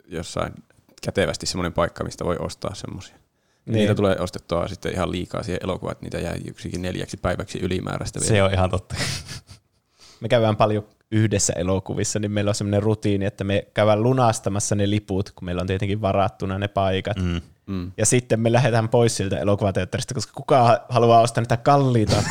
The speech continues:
Speaker 2: <laughs> karkkeja siitä,
Speaker 1: Mm.
Speaker 2: mitä niin. Sitten mennään jonnekin lähikauppaan ostamaan ne oikeat leffaherkut.
Speaker 3: Siellä on monesti myös parempi valikoima niitä herkkuja.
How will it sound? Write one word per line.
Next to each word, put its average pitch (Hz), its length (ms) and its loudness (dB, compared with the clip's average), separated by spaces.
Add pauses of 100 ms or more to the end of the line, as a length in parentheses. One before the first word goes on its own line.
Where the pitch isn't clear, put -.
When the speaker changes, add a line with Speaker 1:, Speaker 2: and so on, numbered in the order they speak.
(140)
Speaker 2:
<laughs> 110 220 2
karkkeja 107 580 2
siitä, 101 300 2
Speaker 1:
Mm. 95 60 -2
Speaker 2:
mitä 104 200 0
niin. 107 180 0 (440)
Sitten - 420 0
mennään 110 280 4
jonnekin 107 440 0 (360)
lähikauppaan 101 880 -2
ostamaan 95 360 -2
ne 98 120 0
oikeat 110 520 2
leffaherkut. - 880 -6
Speaker 3:
Siellä 113 180 2
on 117 60 4
monesti 113 260 2
myös 98 120 0
parempi 95 360 -2
valikoima 85 520 0
niitä 85 160 -8
herkkuja. - 480 -6